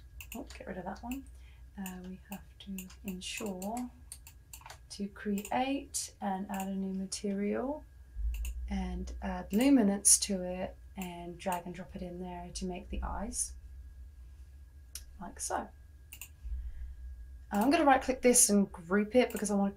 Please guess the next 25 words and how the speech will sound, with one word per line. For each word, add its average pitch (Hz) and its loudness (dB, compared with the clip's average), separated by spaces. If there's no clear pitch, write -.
call 185 4
this 180 6
the 180 -2
red 165 2
ball. 196 8
So - 4
that 202 12
now 196 10
we 185 6
have 190 8
the 190 8
actual 190 4
body 202 12
and 185 4
the 185 0
red 175 4
ball 170 8
itself. - 2
Voila, 170 4
like 160 -6
so. - 2
Voila, 156 -6
like 151 -10
so. - -6
Okay. - -12